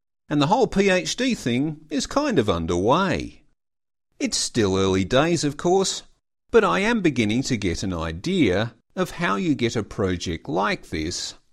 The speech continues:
underway. P H Ds generally run off your supervisor, since that person is working in a specialist area, and with only so many hours in the day,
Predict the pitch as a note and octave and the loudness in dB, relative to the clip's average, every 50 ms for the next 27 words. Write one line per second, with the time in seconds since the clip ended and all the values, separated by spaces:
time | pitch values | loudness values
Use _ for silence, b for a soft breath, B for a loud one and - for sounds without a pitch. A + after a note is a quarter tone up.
0 | _ _ F2 D#2+ D2+ D2 D2 D#2 D#2 D2 C2+ C2+ D#2 F2+ A2+ C#3+ D#3+ D3+ G#2 C2+ | _ _ -8 -8 -8 -8 -8 -8 -8 -8 -8 -6 -4 -2 -2 -2 -2 -4 -6 -8
1 | G1+ G1+ - - - _ _ _ _ _ _ _ _ _ _ _ _ _ _ _ | -10 -14 -18 -20 -20 _ _ _ _ _ _ _ _ _ _ _ _ _ _ _
2 | _ _ _ _ _ _ _ - G#3+ C4 A#3 F#3 F3 F3 - - - - A2 E2+ | _ _ _ _ _ _ _ 0 2 2 2 0 -2 -2 -4 -8 -6 -4 -4 -2
3 | E2 F#2+ G#2+ A2+ - - A2+ G#2 - D#3 F#3 G3+ F3+ B2+ G2 E2+ F2+ G#2+ B2+ B2 | -2 -2 -2 -4 -6 -8 -12 -4 -2 -2 -2 0 -2 -2 0 0 0 -2 -2 -2
4 | A2 A#2 C3+ D3+ C3+ G2+ G#2 - - - - C3+ C3+ - - - - - B2+ E3 | -2 -2 -2 -2 -2 -4 -4 -6 -10 -12 -10 -10 -10 -10 -10 -8 -4 -4 -4 -4
5 | - E3+ C3+ G2+ F2 C#2 C2 A#1+ A1+ - - - A1 - - - _ _ _ _ | -4 -6 -6 -6 -6 -6 -6 -8 -10 -10 -10 -12 -12 -14 -18 -20 _ _ _ _
6 | _ _ _ _ - - - F#2 - - - - F#2+ F2 D#2 - - - F3 G3+ | _ _ _ _ -12 -6 -4 -2 -2 -2 -2 -4 -4 -4 -4 -8 -4 -4 -2 -2
7 | F#3+ - - G#2 F2+ G2 G2 G2 G2 D#2+ F2+ G2+ G#2+ A#2 A2+ A2+ G2+ G2+ F#2 E2+ | -2 -4 -4 -4 -4 -4 -4 -4 -4 -4 -2 -2 -2 -2 -2 -2 -2 -4 -4 -4
8 | F2 G2 F2 D#2+ - - - - - A2 A#2 - - A2 F2 E2 E2 - - - | -6 -6 -6 -6 -6 -6 -6 -4 -2 -4 -2 -2 -4 -6 -4 -4 -6 -8 -10 -14
9 | - - D#3+ F3 G3 F#3 A#2+ D#2+ D2+ D2 D2 F#2 A#2 C3 - - _ _ _ _ | -8 -4 0 0 2 2 2 0 0 -2 -4 -4 -4 -6 -8 -14 _ _ _ _
10 | _ _ _ _ _ _ _ _ _ _ _ - D#2 F#2 B2+ D3+ C3 G#2 F#2+ F2 | _ _ _ _ _ _ _ _ _ _ _ -2 -2 0 0 -2 0 -2 0 0
11 | G#2 G2+ G#2+ G2+ G2 F#2 - - - C3+ B2+ B2 A#2 A2 G#2 G#2+ G2+ F#2 - F2+ | 0 0 0 0 -2 -2 -2 -2 -2 0 0 0 0 0 0 0 0 -2 -2 -2
12 | A2 A#2 A2+ G#2+ G2+ G2+ - A#2+ G2+ F#2 E2+ E2+ E2+ F#2 - E3+ G#3 E3+ G2+ F#2 | -2 -2 -2 -2 -2 -2 -2 -2 -4 -4 -4 -6 -4 0 2 4 4 4 2 2
13 | G2+ A#2 C3+ C#3 C#3+ | 0 0 -2 -4 -6